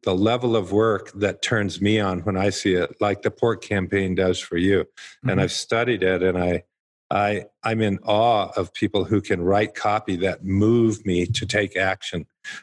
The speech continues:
Speaker 1: that connect with me emotionally. That, and, and, and again, because I love that stuff, that's why I focused on the new home industry, because it's a huge purchase filled with emotion, right?
Speaker 2: Yeah.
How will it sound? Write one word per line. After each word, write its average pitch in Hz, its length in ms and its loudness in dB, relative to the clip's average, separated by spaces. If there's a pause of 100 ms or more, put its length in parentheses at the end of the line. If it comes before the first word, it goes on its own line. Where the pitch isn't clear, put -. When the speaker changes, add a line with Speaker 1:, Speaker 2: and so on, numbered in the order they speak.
Speaker 1:
that 92 180 -4
connect 107 480 0
with 98 180 -2
me 101 160 4
emotionally. 87 840 0 (460)
That, 95 200 0
and, 117 320 0
and, 107 360 0
and 107 120 0
again, 113 360 0 (220)
because 170 600 0 (100)
I 110 140 0
love 127 320 0
that 92 200 0
stuff, 101 320 0 (120)
that's 107 260 -2
why 104 140 2
I 95 60 -2
focused 104 420 -2
on 98 120 0
the 98 80 2
new 104 200 4
home 101 220 0
industry, 107 480 0 (340)
because 104 340 0
it's 110 200 -2
a 101 80 0
huge 113 340 0
purchase - 420 -2
filled 101 280 0
with 104 160 2
emotion, 135 480 -2 (100)
right? 101 180 0
Speaker 2:
Yeah. 131 180 -2